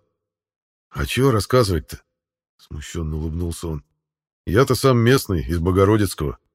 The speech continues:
И он вытащил из кармана своей пятнистой куртки и передал мне тщательно завернутый в газетную бумагу фотографию. На ней я узнал Всеволода и совсем еще маленького Ивана. На фото еще были две девочки, возрастом, наверное, чуть помоложе Всеволода,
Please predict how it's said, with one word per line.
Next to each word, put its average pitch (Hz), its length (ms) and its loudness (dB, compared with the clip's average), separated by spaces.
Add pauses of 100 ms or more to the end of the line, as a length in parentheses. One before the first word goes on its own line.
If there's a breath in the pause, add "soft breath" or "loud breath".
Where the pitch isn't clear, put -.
(680)
И 76 80 -18
он 78 160 -10
вытащил 90 420 -8
из 82 100 -8
кармана 90 440 -4
своей 85 240 -6
пятнистой 90 500 -8
куртки 98 380 -8
и 82 40 -6
передал 92 420 -4
мне 92 160 -2
тщательно 104 440 -6
завернутый 95 540 -2
в 82 40 -6
газетную 90 440 -4
бумагу 87 300 -4
фотографию. 90 680 -6 (1120)
На 76 80 -10
ней 95 240 -4
я 92 120 0
узнал 87 280 -2
Всеволода 104 560 0
и - 120 -10
совсем 98 340 -6
еще 98 200 -4
маленького 90 500 -2
Ивана. 90 380 -2 (800)
На 90 180 -6
фото 120 300 -6
еще 113 340 -4
были 85 200 -2
две 87 180 -4
девочки, 98 480 -2
возрастом, 98 540 -6
наверное, 101 320 0
чуть 95 200 -6
помоложе 95 460 -2
Всеволода, 76 560 -6